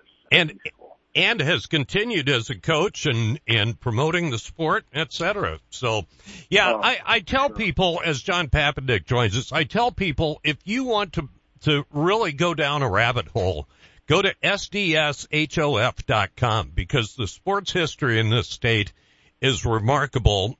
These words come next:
Speaker 2: and congratulations to all of the folks that are going in.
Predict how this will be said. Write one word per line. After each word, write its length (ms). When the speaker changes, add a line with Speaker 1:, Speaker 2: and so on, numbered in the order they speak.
Speaker 2:
and 340
congratulations 1160
to 80
all 280
of 100
the 100
folks 360
that 140
are 40
going 300
in. 280